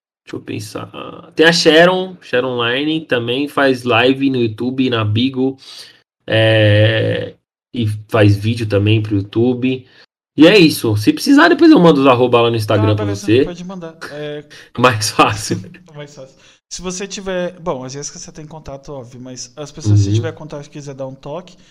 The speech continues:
Speaker 2: porque aí fica mais fácil. Embora que eu vou falar aqui, que foi indicação, mas você conhe-, pessoa conhecida falando sempre ajuda.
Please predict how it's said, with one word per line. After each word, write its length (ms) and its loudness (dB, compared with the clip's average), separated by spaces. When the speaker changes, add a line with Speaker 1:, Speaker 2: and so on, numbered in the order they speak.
Speaker 2:
porque 200 -12
aí 80 -10
fica 160 -16
mais 240 -14
fácil. 360 -18
Embora 260 -6
que 100 -20
eu 40 -18
vou 100 -10
falar 300 -12
aqui, 320 -18
que 160 -20
foi 160 -16
indicação, 520 -14
mas 540 -16
você 240 -12
conhe-, 260 -10
pessoa 300 -10
conhecida 480 -12
falando 540 -14
sempre 340 -16
ajuda. 420 -18